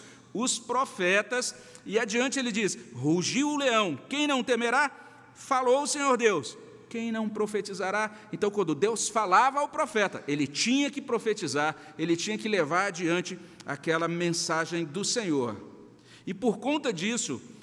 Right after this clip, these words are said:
o profeta dos tempos da Bíblia, pelo menos ordinariamente, tem algumas poucas exceções, né? Mas pelo menos ordinariamente, o profeta sofria um bocado.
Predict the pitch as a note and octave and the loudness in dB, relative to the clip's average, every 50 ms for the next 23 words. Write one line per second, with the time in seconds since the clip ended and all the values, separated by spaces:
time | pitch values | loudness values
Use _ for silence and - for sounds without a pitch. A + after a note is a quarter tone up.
0 | - - - - - - - - - F#3+ F#3 E3+ D3+ - E3 F3+ G3+ G3 G#3 F#3 | -20 -20 -20 -20 -16 -14 -12 -8 -6 -2 -2 -2 -2 -2 -2 -4 -4 -4 -4 -2
1 | F#3+ F#3+ F3+ - - F#3+ G3+ G3+ F#3 F3 D#3 F3 D#3 C#3 D3+ F#3 F3 F#3+ G3+ A3+ | -2 0 0 0 0 -2 -4 -2 -4 -4 0 0 0 -2 -2 -6 -2 0 0 0
2 | - - - - - - - - - - - - - - - C#3+ D3+ D3+ F3 F#3+ | -2 -4 -14 -20 -20 -20 -20 -20 -20 -20 -20 -20 -10 -4 -2 -2 0 0 -2 -2
3 | F#3+ E3+ C#3+ C#3+ F#3 A3+ A#3 G#3+ E3 G3+ F#3+ F3+ F3+ F3 E3+ C#3+ C3 C#3 D#3 F3 | -2 -2 2 2 4 4 4 2 0 -2 0 0 0 0 0 -2 -2 -2 -2 -4
4 | - - - C4 C#4+ B3+ G3+ B3 B3 G3 - - - F3+ G3 F#3+ G3 E3 D#3 E3 | -4 -6 -6 -6 -6 -6 -4 -4 -4 -4 -4 -4 0 0 0 2 0 0 -2 -2
5 | D#3+ - D3+ C3 - - D3 D#3+ F3+ F#3+ E3+ D3+ D3 E3 F#3+ - - - - - | -2 0 -2 -2 -2 0 0 0 2 0 0 0 0 -2 -2 -6 -12 -18 -18 -18
6 | - - - C3 C3+ C#3 - F#3 F3+ F3 G3+ G#3+ F#3 C3 C3+ G3 A#3+ B3 A3 B3 | -16 -10 -6 -6 -6 -4 -4 -2 -2 -2 0 -2 -2 2 4 4 4 4 2 0
7 | A#3 A#3 A#3+ A#3+ A#3 G3+ F#3+ F3 - D3+ C3 - - - D3+ - F#3+ F3+ E3+ - | 0 2 2 2 2 0 0 -2 -2 -4 -8 -12 -10 -10 -8 -4 -2 0 0 0
8 | - D#3+ E3+ E3+ F3+ E3 - - A3 F#3+ D#3 - - D#3+ F3+ F#3+ G3+ F#3 F3+ A3 | 0 -2 -2 -2 -2 -4 -2 0 0 -2 -2 -2 -2 0 0 0 0 2 0 0
9 | A#3 - - D3 C3 B2+ C3 A#2+ A#2+ | 0 0 0 0 0 0 -2 -4 -8